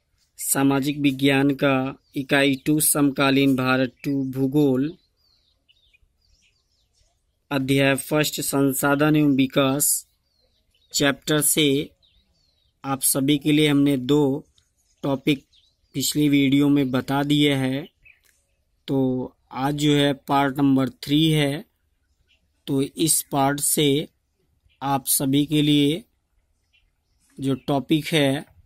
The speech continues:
वो संसाधनों का विकास।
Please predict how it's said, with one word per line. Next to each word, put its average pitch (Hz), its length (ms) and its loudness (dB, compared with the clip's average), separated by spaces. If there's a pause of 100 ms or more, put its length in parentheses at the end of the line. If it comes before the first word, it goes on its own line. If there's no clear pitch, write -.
(1000)
वो 135 500 -2 (1040)
संसाधनों 151 920 0
का 156 160 -6
विकास। 139 720 -2